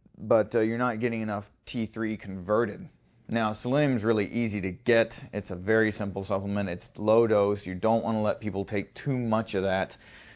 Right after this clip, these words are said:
um, because it is, it is one of the minerals that can kind of build up in your system and become toxic. So, small doses, but, but it's not uncommon to find somebody being a little bit deficient in selenium.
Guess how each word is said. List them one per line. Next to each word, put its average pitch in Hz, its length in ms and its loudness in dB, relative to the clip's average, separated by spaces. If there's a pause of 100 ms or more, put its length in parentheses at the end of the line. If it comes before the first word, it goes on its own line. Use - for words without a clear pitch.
um, 92 320 0
because 101 440 2
it 107 180 0
is, 110 380 2
it 95 160 -4
is 101 120 -2
one 104 140 -4
of 98 60 -2
the 98 60 -2
minerals 107 360 0
that 92 120 -8
can 98 120 -8
kind 92 160 -8
of 87 140 -6
build 98 200 2
up 98 220 0
in 95 120 -8
your 90 100 -8
system 92 340 -8
and 90 100 -6
become 87 340 -8
toxic. 104 600 -2
So, 113 540 6 (320)
small 143 300 4
doses, 127 380 2
but, 135 460 -2
but 107 300 -2
it's 113 160 -6
not 107 260 -2 (140)
uncommon 110 640 -2
to 98 60 -2
find 104 280 -2
somebody 101 320 0
being 98 240 -2
a 92 60 -2
little 107 220 2
bit 104 160 0
deficient 98 500 0
in 98 160 0
selenium. 90 640 -6